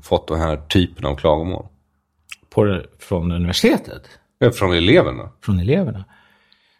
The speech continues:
Speaker 2: Nej, så här är det. Det här momentet, eh, det har alltid,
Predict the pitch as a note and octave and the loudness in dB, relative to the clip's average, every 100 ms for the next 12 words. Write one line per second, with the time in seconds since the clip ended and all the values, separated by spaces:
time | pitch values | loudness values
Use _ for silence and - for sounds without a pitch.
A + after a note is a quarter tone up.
0 | _ C3 C#3+ E3 - - G3+ G3 B3 A2+ | _ 0 2 2 0 0 2 4 4 4
1 | F#2+ G#2 - C3+ D3 E3 E3 E3 E3 E3 | 2 -2 -2 0 2 2 2 0 2 4
2 | F#3 A#3 A3 - B2 C3+ - _ _ _ | 4 4 2 2 0 0 -10 _ _ _
3 | - C3 B2+ A#2 - - _ _ - C#3+ | 0 2 4 2 -2 -10 _ _ -2 2
4 | E3 E3+ D3+ F#3 F#3 - E3+ D3+ F2 G2+ | 4 4 4 4 4 2 0 0 -6 -12
5 | - - G#3 A2+ G#2 | -16 2 4 4 -4